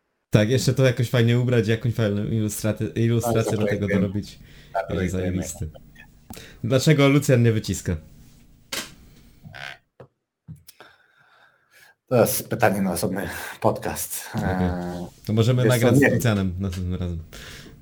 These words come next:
Speaker 2: Trzeba nagrać z Lucjanem, eee, ale no już takie tęgie umysły nad tym się głowiły, że nie wiadomo, co tam jest. Po prostu nie jest dane mu wyciskać. Eee, trochę mi go żal pod tym względem,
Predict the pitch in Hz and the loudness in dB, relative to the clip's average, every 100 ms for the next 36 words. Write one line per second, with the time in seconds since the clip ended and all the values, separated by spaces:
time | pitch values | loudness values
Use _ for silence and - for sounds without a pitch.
0 | - - 123 110 107 101 98 98 98 113 | -20 -2 2 4 4 2 -2 -6 -2 0
1 | 101 92 92 104 110 92 87 87 87 85 | 2 0 -2 -6 -6 -6 -4 -4 -4 -4
2 | 85 - 95 92 90 85 87 85 - 92 | -6 -4 -4 -2 -2 -4 -6 -10 -18 -18
3 | 90 98 95 92 - 104 - - 98 92 | -14 -8 -8 -8 -6 -8 -6 -8 -8 -6
4 | 90 95 - 95 90 90 87 87 90 90 | -6 -8 -8 -8 -10 -12 -12 -8 -8 -8
5 | 92 90 85 85 85 80 78 78 78 82 | -6 -4 -4 -8 -10 -12 -12 -14 -16 -8
6 | 98 131 120 87 85 - 87 80 80 - | 4 6 6 2 -10 -16 -18 -18 -18 -16
7 | - - - - - - 98 101 98 - | -14 -14 -16 -18 -20 -14 -12 -6 -6 -2
8 | 95 92 85 - - 92 87 85 92 87 | -2 -2 -4 -6 -2 0 -2 -6 -8 -10
9 | 85 - - - - - 113 _ _ _ | -14 -20 -20 -20 -20 -20 -20 _ _ _
10 | _ _ _ _ _ _ - 110 110 110 | _ _ _ _ _ _ -4 0 0 -2
11 | - _ - 185 143 117 107 104 110 110 | -14 _ 4 6 6 4 2 2 0 0
12 | 110 - 98 98 92 90 110 131 | -8 -8 -8 -4 -4 -2 -2 -4